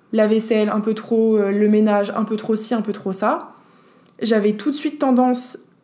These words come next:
à gueuler et à m'énerver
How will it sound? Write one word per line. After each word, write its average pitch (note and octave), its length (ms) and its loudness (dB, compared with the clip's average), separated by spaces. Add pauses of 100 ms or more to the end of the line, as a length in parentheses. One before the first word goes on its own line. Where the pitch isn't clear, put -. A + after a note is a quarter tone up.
(100)
à F#3+ 280 2
gueuler A#3+ 560 2
et G#3+ 160 2
à F#3 240 0
m'énerver A#3+ 800 2